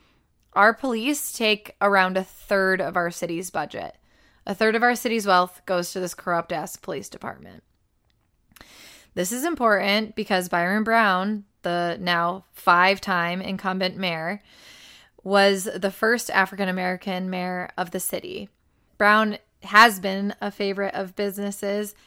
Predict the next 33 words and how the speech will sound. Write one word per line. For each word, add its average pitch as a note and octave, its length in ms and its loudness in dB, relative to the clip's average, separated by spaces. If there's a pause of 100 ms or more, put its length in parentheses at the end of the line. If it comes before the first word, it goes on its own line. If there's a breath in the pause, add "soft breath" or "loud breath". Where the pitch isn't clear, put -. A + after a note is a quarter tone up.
(100)
and G#3 120 -4
developers, F#3 720 -4 (260 soft breath)
presiding G#3 480 2
over A3 180 2
a A3+ 60 0
so-called G#3 580 -2
transformation F#3+ 1080 -4
of F3+ 240 -6
Buffalo's F#3+ 520 -6
downtown. G3+ 640 -8 (480 loud breath)
This G#3+ 240 -4
transformation G#3 1040 0
has A3 180 -2
not G#3 160 0
only G#3 220 0
displaced G3+ 640 -4
low-income G#3 580 -2
housing G3+ 380 -4
projects G#3 440 -2
on G#3+ 120 -2
our F#3+ 120 -2
waterfront, G#3 680 0 (440 loud breath)
but G#3 100 0
it's A3 140 -2
made G#3+ 160 0
the A#3 60 -4
historically G#3+ 600 -2
Black G3+ 480 -2 (200)
east G#3+ 240 -2
side G3 200 2
of G#3 160 -4
the A3 100 -4
city G3 480 -2